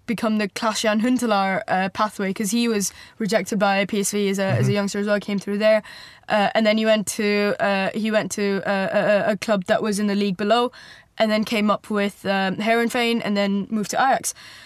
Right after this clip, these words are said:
Speaker 1: So it was, it was kind of that path, but, um, I think with Janssen, it's just,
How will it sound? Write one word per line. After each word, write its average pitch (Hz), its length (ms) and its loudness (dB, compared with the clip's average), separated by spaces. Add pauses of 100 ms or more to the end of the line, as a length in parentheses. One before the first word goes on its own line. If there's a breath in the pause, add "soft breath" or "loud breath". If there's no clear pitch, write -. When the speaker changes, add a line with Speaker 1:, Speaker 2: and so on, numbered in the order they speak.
(120)
Speaker 1:
So 220 380 2 (100)
it 269 100 0
was, 262 180 0
it 262 80 -2
was 269 120 -2
kind 370 200 0
of 277 60 0
that 247 160 0
path, 240 400 0
but, 214 240 4 (120)
um, 214 360 2 (340 loud breath)
I 233 60 0
think 294 220 -2
with 330 100 0
Janssen, 269 480 0
it's 156 160 -4
just, 202 300 -2